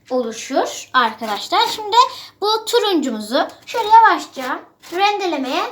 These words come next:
başlayalım. Turunç reçeli için on iki adet turunç gerekiyor.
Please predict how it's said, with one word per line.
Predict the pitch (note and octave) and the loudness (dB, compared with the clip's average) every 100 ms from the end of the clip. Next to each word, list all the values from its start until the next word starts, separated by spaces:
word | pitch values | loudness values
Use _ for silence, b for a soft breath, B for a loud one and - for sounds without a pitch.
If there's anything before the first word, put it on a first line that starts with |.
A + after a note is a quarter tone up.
| - | -2
başlayalım. | F4+ F4+ - B3 G3 C#4+ - - B B B B - | 0 0 -4 -8 -6 -6 -8 -16 B B B B -4
Turunç | A4+ C#5 C5+ G#4+ | 0 0 0 -4
reçeli | G#4 A4+ A#4+ A4 - | -4 -2 -2 -2 -6
için | - A#4 - E4 | -6 -6 -4 0
on | G#4+ | 0
iki | - - | 0 2
adet | E4 C#4+ F4+ - | 4 4 2 -2
turunç | - F4 F4+ F#4+ - | -2 0 0 -4 -8
gerekiyor. | C4+ A#3 G#3+ - D#4+ | -4 -4 -6 -2 2